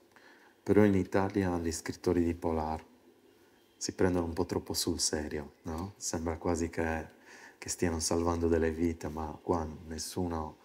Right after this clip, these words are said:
fa operazioni a cuore aperto, nessuno salva nessuno. Siamo solo scrittori, siamo artigiani della parola. Quindi era un po' un modo per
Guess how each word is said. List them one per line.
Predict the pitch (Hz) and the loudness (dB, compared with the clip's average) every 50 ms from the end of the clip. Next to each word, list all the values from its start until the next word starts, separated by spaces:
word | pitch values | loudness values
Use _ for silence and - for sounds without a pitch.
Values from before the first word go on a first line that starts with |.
| - - - - - _ | -20 -20 -20 -20 -20 _
fa | - - 87 | -2 0 0
operazioni | 80 - - 85 80 80 - - - 87 82 | 0 0 0 -2 -2 -2 -2 -2 0 0 0
a | 82 82 | 0 -2
cuore | - - 85 80 | -2 0 0 0
aperto, | 78 78 - - 87 85 80 - - - | 0 -2 0 0 0 0 0 -2 -6 -8
nessuno | - - 82 - - - 87 80 | -6 -4 -4 -4 -4 -4 -4 -4
salva | - - - 85 82 82 80 | -4 -2 -2 -2 -2 -2 -6
nessuno. | 78 76 73 - - - - - - - - - - - - - | -6 -4 -2 -2 -2 -2 -2 -6 -10 -12 -16 -20 -20 -20 -20 -12
Siamo | - - 82 82 80 | -6 -4 -4 -2 0
solo | - - 95 92 | 2 4 4 4
scrittori, | 85 - - 87 80 - - 87 82 78 78 | 4 2 -2 -4 -4 -2 0 0 2 2 0
siamo | 78 - 82 80 80 | -2 -4 -4 -4 -6
artigiani | 78 - - - 95 78 76 87 82 78 78 78 76 71 - - - - - - - - - - - - _ | -6 -6 -4 -2 -2 -2 0 -2 -2 -2 -4 -6 -8 -12 -14 -20 -20 -20 -20 -20 -20 -20 -20 -20 -20 -14 _
della | - 87 85 80 80 | 0 2 2 2 2
parola. | 78 - 82 76 76 71 73 73 71 73 | 0 0 -2 -2 -2 -4 -6 -8 -6 0
Quindi | - 117 113 107 | 4 6 10 10
era | 95 87 87 | 10 8 8
un | 85 85 85 85 | 2 0 -2 -2
po' | 87 104 104 | 2 4 4
un | 104 87 85 | 4 4 2
modo | 90 90 92 87 87 | 2 2 4 4 2
per | 76 - - 87 80 80 78 76 | 0 -2 -2 -2 0 0 0 -2